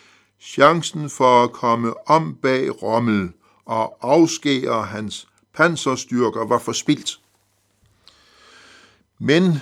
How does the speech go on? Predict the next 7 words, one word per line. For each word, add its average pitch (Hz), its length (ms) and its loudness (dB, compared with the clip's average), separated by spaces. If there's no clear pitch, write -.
forudsat, 156 920 4
at 110 200 -6
Lees 156 480 -4
og 120 200 0
Lomsten 131 960 0
med 123 160 0
mange 131 540 2